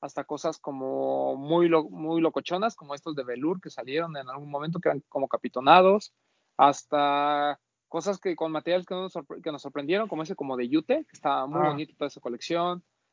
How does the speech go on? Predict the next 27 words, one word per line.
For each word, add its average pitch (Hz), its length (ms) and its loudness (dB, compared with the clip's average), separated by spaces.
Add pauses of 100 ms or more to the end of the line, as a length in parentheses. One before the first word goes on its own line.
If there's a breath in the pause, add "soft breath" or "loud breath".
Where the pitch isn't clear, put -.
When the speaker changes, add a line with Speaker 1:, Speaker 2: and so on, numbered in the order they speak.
(160)
Speaker 1:
Este, 139 380 -4
el 139 100 -2
polka 165 360 2
dot, 185 240 2
que 160 80 -12
me 139 100 -10
parece 143 200 -8
que - 80 -16
es - 100 -18
uno 147 100 -12
de 135 60 -10
los 127 100 -14
pares 135 260 -4
como 127 240 -16
más 131 200 -4
simples, 175 340 -2
junto 139 240 -8
con 131 220 -6
el 127 140 0
otro 143 200 -2
que - 80 -2
eran 147 220 4
los 135 160 -4
paneles 147 360 0
de 127 140 -6
varios 139 260 0
colores. 165 460 -2